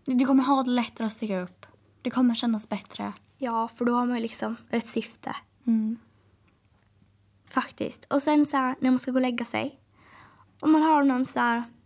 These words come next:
Speaker 2: vän och så, så kan vi skriva, "Ja, godnatt", så här, "Ja, så gott", typ så. Att då så bara, ja, men då går man och lägger sig med en bra känsla. Och då kan man vakna upp så här och bara, "Ja, livet är inte så farligt." Ja.
Speaker 1: Mm.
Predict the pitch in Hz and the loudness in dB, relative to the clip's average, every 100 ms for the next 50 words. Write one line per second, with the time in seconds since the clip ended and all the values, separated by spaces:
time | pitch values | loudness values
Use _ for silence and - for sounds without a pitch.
0 | - 254 254 262 262 262 _ _ _ _ | -4 0 2 4 2 0 _ _ _ _
1 | - 254 254 233 - - - 254 247 247 | -10 -4 -2 -4 -6 -10 -2 0 0 0
2 | 262 226 208 - 320 330 - - 330 320 | 0 0 -2 -2 -4 -4 -8 0 2 2
3 | - _ - - - - - - 320 349 | -4 _ -14 -6 -4 -4 -8 -2 0 0
4 | - 320 285 262 262 - 247 - - 214 | 2 2 2 -2 -4 -6 -6 -6 -4 -4
5 | - - - - - - - 254 339 330 | -6 -18 -20 -20 -20 -16 -6 -2 0 0
6 | 294 262 240 233 _ _ 269 269 269 294 | 2 2 0 -6 _ _ 2 4 6 4
7 | 269 - _ _ 240 269 240 226 262 233 | 4 -4 _ _ -2 2 2 2 2 0
8 | 214 196 208 214 208 202 339 - - - | -2 -2 -2 0 0 0 -4 -6 -6 -4
9 | - - _ _ _ - 262 262 285 262 | -6 -12 _ _ _ -4 0 2 4 4
10 | 254 254 240 262 - 214 233 233 247 247 | 2 0 -4 -4 -4 -4 -4 0 2 0
11 | 226 - _ _ _ - _ - _ _ | -2 -12 _ _ _ -20 _ -20 _ _
12 | _ - 240 247 277 240 - - 214 - | _ -8 -6 -4 -4 -4 -4 -4 -4 -4
13 | - - - _ _ - 226 214 220 208 | -10 -20 -20 _ _ -6 -2 0 0 0
14 | 202 | -4